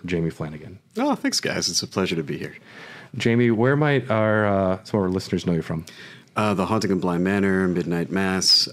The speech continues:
Speaker 2: um, Midnight Club, The Fall of the House of Usher, which comes out in October, and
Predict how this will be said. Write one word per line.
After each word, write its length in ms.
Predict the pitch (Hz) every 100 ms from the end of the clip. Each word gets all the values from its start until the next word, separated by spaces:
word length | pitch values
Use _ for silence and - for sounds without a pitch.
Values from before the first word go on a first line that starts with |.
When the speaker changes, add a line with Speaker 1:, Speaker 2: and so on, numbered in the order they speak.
| -
Speaker 2:
um, 480 | 85 85 85 82 87
Midnight 340 | 92 98 87
Club, 340 | - 90 87
The 100 | 82
Fall 220 | 85 98 92
of 60 |
the 80 | 87
House 200 | 87 -
of 80 | 73
Usher, 340 | 92 - 92
which 180 | 85 -
comes 220 | - 87
out 100 | 85
in 100 | 82 78
October, 500 | 78 104 98 92 82
and 340 | 85 85